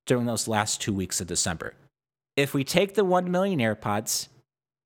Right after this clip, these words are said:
combine them with the five point six million Apple Watches sold, I think Apple sold six point six million wearable devices during the fourth quarter, two thousand sixteen. That would exceed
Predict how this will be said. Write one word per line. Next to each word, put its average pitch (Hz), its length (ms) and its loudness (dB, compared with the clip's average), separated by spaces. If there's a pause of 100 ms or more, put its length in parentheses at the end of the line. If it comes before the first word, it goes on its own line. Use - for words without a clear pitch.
(260)
combine 156 480 2
them 139 160 2
with 131 100 -2
the 131 80 0
five 151 380 2
point 151 200 -2
six - 300 -2
million 120 240 0
Apple 151 300 0
Watches 92 400 -2
sold, 85 360 -2 (580)
I 147 120 4
think 185 240 0
Apple 147 340 0
sold 123 320 0
six - 360 0
point 123 300 -2
six - 400 -2
million 123 600 0 (720)
wearable 123 320 0
devices 92 720 -4 (340)
during 98 160 -2
the 85 60 -6
fourth 107 280 -2
quarter, 98 440 -2 (340)
two 104 100 -4
thousand 90 280 -2
sixteen. 78 480 -8 (880)
That 143 160 4
would 123 100 -2
exceed 113 800 0